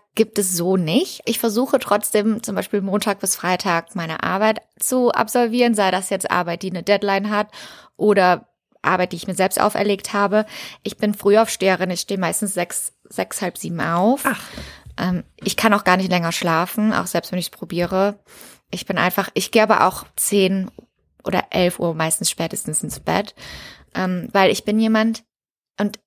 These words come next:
Speaker 1: jeder ist da anders und es gibt keinen richtigen oder falschen Weg, aber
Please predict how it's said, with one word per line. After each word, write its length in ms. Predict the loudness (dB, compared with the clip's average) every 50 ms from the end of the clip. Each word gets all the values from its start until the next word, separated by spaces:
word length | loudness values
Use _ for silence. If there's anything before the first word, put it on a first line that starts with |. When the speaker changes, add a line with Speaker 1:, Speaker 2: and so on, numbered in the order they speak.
| _
Speaker 1:
jeder 300 | -4 0 2 2 2 2
ist 160 | 2 0 0 0
da 60 | 2
anders 580 | 2 0 0 0 0 0 0 0 -2 -4 -6 _ _ _ _ _ _ _ -4
und 180 | -2 -2 -2 -2
es 80 | -4 -6
gibt 160 | -6 -8 -6
keinen 300 | -4 0 2 4 4 4
richtigen 400 | 4 2 -2 -2 -4 -2 -2 -2
oder 100 | -2 -2
falschen 460 | -2 -2 -2 -2 -2 -2 -6 -4 -4
Weg, 320 | -2 -4 -4 -6 -8 -8 -4
aber 220 | -4 -2 -2 -2